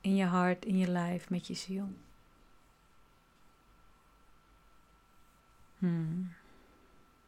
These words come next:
Doe me opeens denken, ik wil even, degene die het interview van David Icke hebben gezien, krijg ik mensen die allemaal zeggen dat David Icke een slecht persoon is. Ook weer zoiets. Nou ja, voor mij is het gewoon een held. Ja, weet je, denk ik, "Nou, je mag me bellen hoor," en zeggen van, eh, "Nee joh, David Icke,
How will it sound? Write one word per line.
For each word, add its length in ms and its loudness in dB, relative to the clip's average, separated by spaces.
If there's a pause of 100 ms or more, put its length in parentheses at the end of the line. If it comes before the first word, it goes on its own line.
(420)
Doe 160 0
me 60 2
opeens 240 4
denken, 300 4
ik 80 0
wil 100 6
even, 520 2
degene 440 6
die 140 6
het 100 4
interview 320 4
van 120 4
David 300 6
Icke 260 8
hebben 180 4
gezien, 240 2
krijg 220 2
ik 60 -4
mensen 320 6
die 160 6
allemaal 300 6
zeggen 260 4
dat 80 0
David 320 4
Icke 320 4 (840)
een 100 6
slecht 300 10
persoon 400 10
is. 280 6
Ook 180 8
weer 140 8
zoiets. 460 4
Nou 140 4
ja, 80 4
voor 180 2
mij 220 6
is 60 2
het 120 -4
gewoon 180 0
een 100 2
held. 460 -2 (400)
Ja, 360 8
weet 180 4
je, 100 4
denk 180 6
ik, 120 6
"Nou, 140 10
je 100 10
mag 200 10
me 120 10
bellen 280 12
hoor," 140 12
en 180 10
zeggen 300 4
van, 320 4
eh, 60 4
"Nee 360 6
joh, 240 8
David 300 8
Icke, 340 10